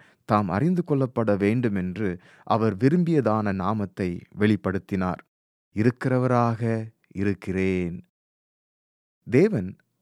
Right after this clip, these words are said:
ஆபிரகாம், ஈசாக்கு மற்றும் யாக்கோபு ஆகியோருக்கு தம்மையே வெளிப்படுத்தினார்.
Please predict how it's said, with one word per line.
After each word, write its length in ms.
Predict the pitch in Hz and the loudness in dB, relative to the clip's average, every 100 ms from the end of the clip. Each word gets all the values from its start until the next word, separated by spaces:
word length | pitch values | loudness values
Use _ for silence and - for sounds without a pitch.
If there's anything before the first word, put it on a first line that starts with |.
| _ _ | _ _
ஆபிரகாம், 680 | 101 110 113 110 107 110 131 - _ _ _ _ - | -2 0 2 0 0 -2 -4 -16 _ _ _ _ -6
ஈசாக்கு 760 | 107 101 117 107 - 117 131 - _ _ _ | -6 0 2 2 0 -4 -4 -8 _ _ _
மற்றும் 320 | 104 - 110 | -8 -6 -4
யாக்கோபு 600 | 101 104 175 208 139 98 90 - | 4 6 6 2 -2 -2 -6 -6
ஆகியோருக்கு 800 | - 110 104 107 98 - 98 - _ | 0 0 4 2 2 -2 -4 -4 _
தம்மையே 520 | 95 104 120 127 139 | -2 0 2 4 4
வெளிப்படுத்தினார். 840 | 113 104 92 98 90 92 90 82 | 2 0 0 -2 -2 -6 -6 -8